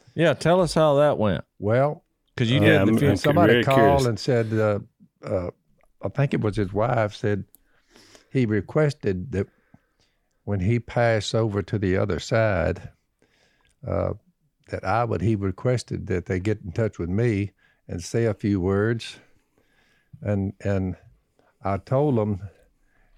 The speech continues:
Speaker 2: "You go back to Genesis four, Jabal, he was the father of those who live in
Speaker 1: <laughs>
Speaker 2: tents."
Speaker 1: I thought it was Jubal.
Speaker 2: No, Jabal, that's his brother.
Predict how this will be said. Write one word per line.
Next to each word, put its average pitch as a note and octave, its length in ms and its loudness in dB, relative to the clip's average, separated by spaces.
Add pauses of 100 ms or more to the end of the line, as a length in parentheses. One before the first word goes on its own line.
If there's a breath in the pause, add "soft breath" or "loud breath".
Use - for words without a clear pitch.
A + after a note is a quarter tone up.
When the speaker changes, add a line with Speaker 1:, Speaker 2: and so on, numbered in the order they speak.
(140)
Speaker 2:
"You - 120 -6
go A#2 180 -2
back C3 260 -2
to G2 100 -8
Genesis G#2+ 500 -2
four, G#2 600 -2 (1080 soft breath)
Jabal, G#2+ 840 0 (280)
he B2+ 180 -2
was A#2+ 200 -2
the G2 100 -6
father A2+ 440 0
of F#2+ 140 -2
those A2 380 2
who A2 180 0
live A2 260 0
in G2+ 200 -2
Speaker 1:
<laughs> - 80 -14
Speaker 2:
tents." - 540 -6 (140)
Speaker 1:
I A#2+ 60 -4
thought D#3 240 2
it B2 80 2
was G2+ 180 0
Jubal. G2 540 2 (400)
Speaker 2:
No, A2 340 0
Jabal, G#2 580 0
that's A2+ 200 0
his F#2+ 120 -2
brother. F2+ 440 -2